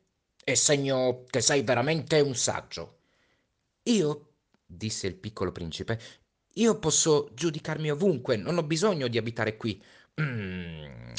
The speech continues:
eh", disse il re, "credo che da qualche parte sul mio pianeta ci sia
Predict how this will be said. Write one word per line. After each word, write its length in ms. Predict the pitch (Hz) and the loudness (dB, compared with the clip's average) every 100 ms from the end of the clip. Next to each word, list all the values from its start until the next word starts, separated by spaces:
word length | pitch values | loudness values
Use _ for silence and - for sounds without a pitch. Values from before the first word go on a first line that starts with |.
| 62 | -6
eh", 800 | 82 90 85 78 73 76 62 64 | -2 0 0 -4 -6 -10 -12 -16
disse 480 | - 85 92 - 95 | -16 -8 -2 0 0
il 120 | 87 | -2
re, 260 | 78 85 82 - - - - - - | -2 -4 -6 -10 -18 -18 -10 -10 0
"credo 920 | 139 135 160 156 151 147 143 143 - | 2 8 8 8 8 10 10 8 4
che 140 | - 156 | 2 6
da 160 | 151 | 6
qualche 400 | 147 185 185 180 | 8 8 8 4
parte 500 | 143 127 101 80 - | 2 6 4 4 -4
sul 200 | 101 - | -6 -4
mio 260 | 101 104 101 | -2 0 -2
pianeta 480 | 101 113 143 151 127 | 0 0 0 0 -2
ci 120 | 123 | -2
sia 360 | 117 117 117 | -4 2 2